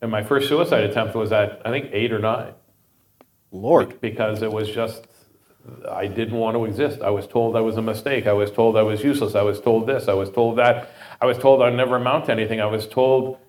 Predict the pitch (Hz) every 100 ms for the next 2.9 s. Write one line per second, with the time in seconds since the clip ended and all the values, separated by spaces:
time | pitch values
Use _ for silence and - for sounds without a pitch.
0 | _ 117 110 113 139 - _ _ _ _
1 | _ _ 131 147 185 - 117 110 110 123
2 | 135 151 127 120 160 - 98 -